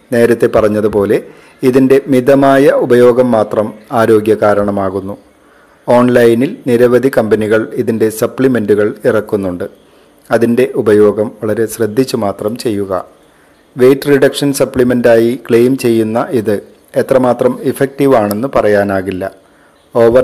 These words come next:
dosage liver toxicity ഉണ്ടാക്കാമെന്നതിനാൽ അവ ശ്രദ്ധിച്ചു വേണം ചെയ്യുവാൻ. ഇത്തരത്തിലുള്ള കുടംപുളി സപ്ലിമെൻറ്റുകൾ ഗർഭിണികളും മുലയൂട്ടുന്ന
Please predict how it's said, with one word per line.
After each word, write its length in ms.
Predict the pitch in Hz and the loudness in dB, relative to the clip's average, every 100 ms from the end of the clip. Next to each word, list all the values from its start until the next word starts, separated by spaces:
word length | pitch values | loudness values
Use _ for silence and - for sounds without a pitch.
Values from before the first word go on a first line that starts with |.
| 120 | 2
dosage 480 | 110 104 110 113 - - _ 117 | 0 0 -2 -4 -8 -20 _ -2
liver 220 | 120 135 - 131 | 2 2 2 2
toxicity 640 | 117 - 113 123 110 120 127 147 | 2 0 -8 -8 -8 -8 -8 -6
ഉണ്ടാക്കാമെന്നതിനാൽ 960 | 120 123 123 127 120 107 101 98 98 90 - _ _ - 117 | 0 2 2 0 0 -2 -2 -2 -4 -8 -12 _ _ -4 2
അവ 80 | 113 113 - | 2 0 -4
ശ്രദ്ധിച്ചു 440 | 120 113 139 131 107 | -4 -4 -6 -2 0
വേണം 260 | 98 98 - | 0 -2 -6
ചെയ്യുവാൻ. 380 | 113 98 95 85 - _ _ _ _ _ - | -6 -4 -4 -6 -10 _ _ _ _ _ -8
ഇത്തരത്തിലുള്ള 600 | 127 151 143 147 139 143 151 | -2 0 2 2 2 2 0
കുടംപുളി 480 | 143 127 131 135 147 170 | 0 2 2 0 0 0
സപ്ലിമെൻറ്റുകൾ 640 | 135 - 117 110 107 110 110 - - _ - 123 | -2 -2 -2 -2 -2 0 -2 -6 -20 _ -4 0
ഗർഭിണികളും 680 | 117 127 143 110 107 101 - - - | 0 2 2 2 2 -2 -6 -14 -4
മുലയൂട്ടുന്ന 640 | 123 120 131 127 131 127 | 0 4 4 2 0 -2